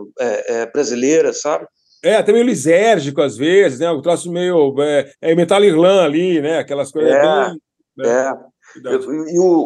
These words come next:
Speaker 1: o, pô, o Luiz G, ele, assim, a, a, é, eu tenho,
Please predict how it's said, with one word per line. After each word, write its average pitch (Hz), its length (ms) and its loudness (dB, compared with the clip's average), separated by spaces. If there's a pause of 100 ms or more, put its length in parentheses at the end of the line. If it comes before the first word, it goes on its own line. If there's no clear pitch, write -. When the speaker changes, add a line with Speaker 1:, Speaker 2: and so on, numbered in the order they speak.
(180)
Speaker 1:
o, 156 120 -4
pô, 190 120 0
o 143 100 0
Luiz 165 180 0
G, 120 160 -4
ele, 233 380 -2
assim, 135 240 -6
a, 113 160 -2
a, 107 340 -4
é, 113 260 -6
eu 151 80 -4
tenho, 214 180 0